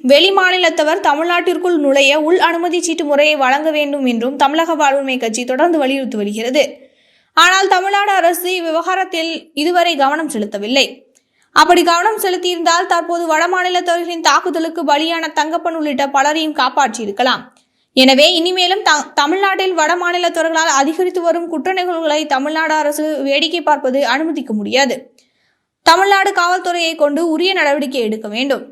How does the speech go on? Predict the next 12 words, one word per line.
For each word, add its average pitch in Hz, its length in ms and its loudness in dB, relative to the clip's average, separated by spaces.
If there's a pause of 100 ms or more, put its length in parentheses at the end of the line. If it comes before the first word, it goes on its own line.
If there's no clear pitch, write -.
(320)
தமிழர்களின் 359 640 4
வாழ்வாதாரத்தையும் 294 840 0 (140)
தமிழரின் 359 520 -2
பாதுகாப்பையும் 349 760 0
உறுதி 339 260 -2
செய்வதில் 302 440 -4
தமிழ்நாடு 311 440 0
அரசு 285 220 -4 (140)
அலட்சியம் 349 460 0
செய்யும் 254 260 0
பட்சத்தில் 226 480 -6 (460)
தமிழக 403 340 4